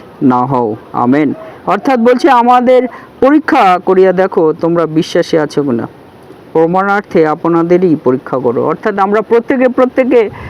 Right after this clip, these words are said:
নিজেদেরকে আমরা প্রশ্ন করি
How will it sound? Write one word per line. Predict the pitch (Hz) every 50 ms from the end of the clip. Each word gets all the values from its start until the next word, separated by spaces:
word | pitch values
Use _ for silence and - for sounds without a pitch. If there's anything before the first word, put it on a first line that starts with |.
| - - -
নিজেদেরকে | 180 190 220 226 247 285 247 233 294 285 262 - 233 226
আমরা | 202 196 190 190 381 370 175 165 - - - - - -
প্রশ্ন | 240 262 247 - 262 254 269 254 254
করি | 247 214 196 190 180